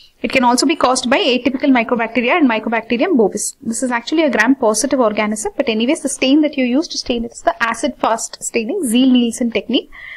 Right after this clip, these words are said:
Here you can see they are actually appearing pink here. These are actually gram-positive organisms, right? They have, um, uh, they are,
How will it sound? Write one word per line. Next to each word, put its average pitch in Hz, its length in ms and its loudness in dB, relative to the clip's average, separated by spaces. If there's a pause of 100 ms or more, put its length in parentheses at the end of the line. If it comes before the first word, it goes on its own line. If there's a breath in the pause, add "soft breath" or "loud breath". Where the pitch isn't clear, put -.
(100)
Here 262 200 0
you 247 160 4
can 247 200 2
see 381 260 -2 (640)
they 214 120 0
are 214 200 0 (240)
actually 269 280 -2
appearing 277 420 2
pink 277 220 4
here. 233 200 0 (420 loud breath)
These 254 220 0
are 285 80 0
actually 262 300 0
gram-positive 254 840 -2 (100)
organisms, 220 680 -2 (540)
right? 254 240 2
They 226 160 4
have, 233 420 -2
um, 202 560 0
uh, 202 380 0
they 214 220 4
are, 208 200 0